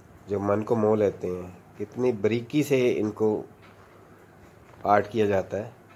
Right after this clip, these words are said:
अभी मैं बात करता हूँ जो मम्मी है, संगा टाइजन नाम है इनका, और ये पाँच सौ साल से पुरानी है। और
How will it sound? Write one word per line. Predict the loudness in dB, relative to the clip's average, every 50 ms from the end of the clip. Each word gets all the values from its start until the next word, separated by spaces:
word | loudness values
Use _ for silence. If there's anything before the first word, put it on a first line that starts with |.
| -20 -20 _ _ _ _ _ _ _ _ _ _ _ _ _ _ _ -8
अभी | -8 -6 -4 -2 0
मैं | 0 2 4 6
बात | 6 6 6 6
करता | 4 2 2 4 4 2
हूँ | 4 4
जो | 2 2
मम्मी | 2 2 0 0 0 0 0 0
है, | -2 -2 -4 -6 -8 -12 -14 -14 -16 -20 _ _ _ -20
संगा | -12 -8 -6 -4 -2 0 -2 0
टाइजन | 0 0 0 0 0 -4 -4 -2
नाम | 0 0 0 0 -2 -4
है | -6 -6
इनका, | -8 -8 -6 -6 -8 -8 -8 -12 -20 _ _ _ _ _ _ -20 -20 -20 -20 -20 -20 -20 -20 -18 -12
और | -8 -8 -6 -6
ये | -4 -4 -4 -4 -4
पाँच | -2 0 2 2 0 0
सौ | -4 -6 -6 -6
साल | -4 -2 0 0 0 -2
से | -4 -6 -8
पुरानी | -6 -4 -2 -2 -2 -2 -4 -6 -6
है। | -8 -10 -12 -14 -18 -20 -20 -20 -20 -20 -20 -20 -20 -20 -20 -20 -20 -18 -16 -16 -16 -18 -20 -20 -20 -18 -12 -10
और | -8 -6 -4 -4 -4